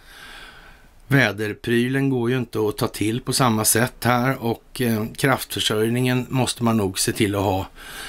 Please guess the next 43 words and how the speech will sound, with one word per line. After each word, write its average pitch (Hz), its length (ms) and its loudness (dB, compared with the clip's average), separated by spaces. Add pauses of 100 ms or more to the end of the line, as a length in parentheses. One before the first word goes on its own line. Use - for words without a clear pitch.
lite 101 260 2
styrning 127 560 6
på 156 420 6
av 127 140 0
det 110 260 4
enkla 110 380 0
skälet 101 480 0
att 98 280 -4
<laughs> - 60 2
alla 117 180 0
jordens 101 420 -4
servrar 107 460 -2
står 131 300 0
här 123 180 2
nästan. 123 500 2 (320)
Nej, 117 220 4
men 107 120 -2
lite 107 220 -4
grann 98 220 -6
så 92 280 -6
då, 92 60 -8
så - 140 -6
det 101 180 -2 (280)
är 127 160 4
ju 98 160 2
vad 104 180 -2
det 113 140 2
är 131 220 8
då. 82 180 -10 (880)
Men, 123 400 6
eh, 123 280 4 (380)
om 180 280 6
det 147 240 8
var 123 120 4
möjligt 139 440 4
så 165 100 2
skulle 143 200 2
man 113 160 2
naturligtvis 98 520 -2
göra 101 200 -2
de 95 120 -6
så 107 120 -4
här 90 120 -6